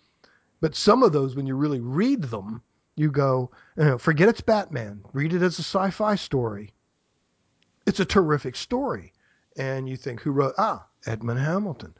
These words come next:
So, uh, I think he did two hundred and eighty-eight stories for D C Comics in, uh, about seven or eight years,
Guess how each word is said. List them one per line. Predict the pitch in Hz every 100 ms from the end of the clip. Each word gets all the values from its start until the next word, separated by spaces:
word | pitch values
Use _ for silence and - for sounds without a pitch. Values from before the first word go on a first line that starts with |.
| - - - _
So, | - 131 123 123 -
uh, | 120 117 131
I | 147
think | 226 220
he | 220
did | 175 170 -
two | 233 196
hundred | 202 190
and | 147 135 160
eighty-eight | 175 175 151 151 147 139
stories | - - 147 143 131 123
for | -
D | 123 135
C | 127 139
Comics | 120 143 131 120 113 - - _ _ - - _ _
in, | 143 131 127 127 123 123 123
uh, | 123 120 113 135
about | 120 139 135
seven | - - 143 139
or | 131 123
eight | 123
years, | 139 120 123 120 104 98 -